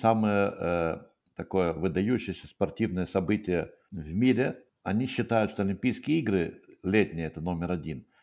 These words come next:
а футбол, чемпионат мира, э, World Cup — это номер два, но я не согласен. Больше людей смотрят чемпионат мира по футболу, чем Олимпийские игры. Ну, как все мы знаем, чемпионат мира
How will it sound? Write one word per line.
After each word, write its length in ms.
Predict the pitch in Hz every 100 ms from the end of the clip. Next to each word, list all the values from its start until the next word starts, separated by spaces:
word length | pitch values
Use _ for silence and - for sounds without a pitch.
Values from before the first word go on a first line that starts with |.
| _ _ -
а 140 | 80
футбол, 580 | - 87 76 98 98 -
чемпионат 380 | - 85 98 90
мира, 420 | 104 90 82 -
э, 120 | 78
World 320 | 78 98 87 -
Cup — 180 | 98 95
это 160 | 87
номер 300 | 85 87 85
два, 220 | 85 139
но 120 | 101 101
я 160 | 120
не 100 | 117
согласен. 580 | 107 117 110 78 - 62 _ _ _ -
Больше 360 | 82 85 -
людей 420 | 104 92 107 101 -
смотрят 460 | - 101 - 85
чемпионат 340 | - - 95 98
мира 200 | 104 92
по 140 | 85
футболу, 600 | - 78 92 131 113 - _ -
чем 280 | - 98
Олимпийские 640 | 95 92 - 101 - - 92
игры. 420 | 87 71 67 - _ - - -
Ну, 140 | 135
как 200 | 139 127
все 200 | - 135
мы 160 | 110 107
знаем, 420 | 92 110 104 90
чемпионат 400 | - 90 104 98
мира 380 | 95 104 92 104